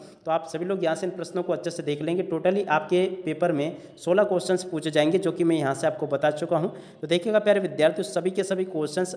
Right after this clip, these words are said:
अब मैंने आपको बता दिए आपके paper के। अब हम इसके पूरे solution को answer sheet के ऊपर देखते हैं। तो चलिएगा अब आगे बढ़ते हैं, समझते हैं इसकी पूरी answer sheet को।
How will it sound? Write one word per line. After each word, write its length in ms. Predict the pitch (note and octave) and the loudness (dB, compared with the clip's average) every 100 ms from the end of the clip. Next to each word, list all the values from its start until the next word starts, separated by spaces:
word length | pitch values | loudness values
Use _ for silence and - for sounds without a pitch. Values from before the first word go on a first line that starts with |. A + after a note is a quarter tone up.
| D3+ | 0
अब 120 | D3+ | 2
मैंने 180 | E3 E3+ | 2 2
आपको 260 | D#3+ - | 2 0
बता 260 | C#3+ C#3+ D3 | -2 4 4
दिए 200 | D3 F3+ | 6 6
आपके 260 | F3 - D3+ | 4 2 0
paper 320 | D3+ D3+ D#3 | 2 2 2
के। 160 | F3+ F#3 F#3+ - | 0 -2 -8 0
अब 120 | E3+ F#3+ | 4 4
हम 140 | G3+ | 2
इसके 240 | F3 - G3 | -2 0 0
पूरे 240 | F#3+ F3+ | 2 2
solution 480 | F#3 D#3 D3+ D#3 F3 | 2 0 -2 2 0
को 180 | E3 G3+ - D#3 | 2 0 2 2
answer 300 | D#3+ E3 F#3 | 2 2 0
sheet 280 | E3 D#3+ | -2 2
के 60 | F3+ | 2
ऊपर 220 | D#3 F3 | 4 2
देखते 320 | D#3+ C3+ - C3+ | 2 -2 0 -2
हैं। 180 | C3+ - - - | -2 -6 -14 -2
तो 60 | |
चलिएगा 340 | D#3+ F3 G3+ G#3 | 2 4 4 4
अब 100 | G#3 | 4
आगे 180 | D3+ E3+ | 2 2
बढ़ते 300 | D#3 C#3 E3+ | 2 2 0
हैं, 100 | F#3 | 0
समझते 440 | E3+ D3 D3 F#3 | 0 -2 0 2
हैं 60 | F3 | 0
इसकी 200 | - - | -2 -6
पूरी 240 | D#3 E3 | -2 2
answer 260 | C#3 C#3+ D#3+ | 2 0 -4
sheet 240 | - C3+ | -6 -10
को। 200 | - A#2+ | -6 -6